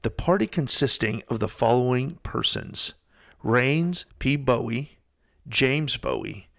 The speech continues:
David Buchanan, Robert Armstrong, Jesse Wallace, Matthew Doyle, Cephas Ham, James Correll, Thomas McCaslin, Gonzalez, and Charles, who were servant boys.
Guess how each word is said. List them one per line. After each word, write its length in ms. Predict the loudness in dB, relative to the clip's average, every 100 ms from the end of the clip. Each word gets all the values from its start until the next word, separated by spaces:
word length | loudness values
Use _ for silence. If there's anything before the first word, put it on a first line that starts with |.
| _ _
David 360 | 0 2 2 -2
Buchanan, 680 | -8 -8 -6 -4 -4 -8 -12 -20 _ 0
Robert 340 | 2 4 0 0
Armstrong, 760 | 0 0 -2 -4 -4 -8 -14 -20 _ _ _ 0
Jesse 400 | 2 2 2 0
Wallace, 680 | 0 -4 -4 -4 -6 -6 -12 _ _
Matthew 400 | -2 0 0 -2
Doyle, 520 | 0 2 4 2 0 -4 _ _ _
Cephas 680 | -2 2 2 2 2 0 -2
Ham, 420 | -4 -6 -6 -8 -14 _ _
James 680 | -2 2 2 2 0 0 -2
Correll, 720 | -4 2 4 4 0 -6 -8 -12 _
Thomas 600 | -2 0 2 2 2 -2 -6 -8
McCaslin, 720 | -4 -2 -2 -2 -2 -2 -4 -10 -20 _ _ _
Gonzalez, 880 | 0 2 4 4 6 4 0 -4 -8 _ _
and 140 | -4 0
Charles, 760 | 2 4 4 4 2 -2 -8 -10 _ _ -4
who 120 | 2
were 80 | 2
servant 480 | 4 2 2 0 -4
boys. 540 | -6 -6 -6 -8